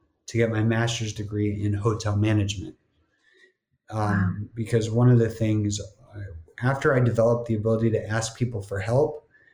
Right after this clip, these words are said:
Speaker 1: I learned how just to approach people in general, to start conversations, to make friends, you know, and it would be very valuable in the hotel industry in a guest service capacity or something of the sort where I'm getting to meet people, meet strangers and make them into my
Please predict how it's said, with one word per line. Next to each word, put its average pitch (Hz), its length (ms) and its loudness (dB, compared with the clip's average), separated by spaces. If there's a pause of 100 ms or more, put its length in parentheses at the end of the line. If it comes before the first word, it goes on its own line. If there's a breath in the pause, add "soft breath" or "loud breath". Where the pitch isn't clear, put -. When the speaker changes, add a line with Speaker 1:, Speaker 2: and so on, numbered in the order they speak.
(260 soft breath)
Speaker 1:
I 123 120 4
learned 135 300 6
how 117 180 0
just 117 280 -2
to 113 100 2
approach 123 400 0
people 117 300 -2
in 98 120 0
general, 104 440 -2 (800)
to 117 360 4
start 127 320 0
conversations, 113 840 -2
to 127 120 0
make 113 240 4
friends, 104 540 -2
you 107 100 -2
know, 110 180 0
and 107 120 -2
it 104 40 -6
would 107 260 -6
be 113 120 -2
very 131 260 2
valuable 117 560 2
in 101 100 0
the 101 80 -2
hotel 110 420 0
industry 98 720 0 (920)
in 127 160 6
a 110 120 4
guest 120 420 0
service 117 460 2
capacity 110 720 -2
or 104 140 0
something 107 500 -2
of 101 160 -2
the 101 100 -2
sort 107 400 -2
where 107 300 2
I'm 107 140 0
getting 117 260 2
to 107 80 0
meet 127 280 4
people, 117 480 2
meet 123 260 4
strangers 117 580 4
and 104 100 0
make 110 200 -2
them 107 160 -6
into 98 280 -2
my 98 200 -4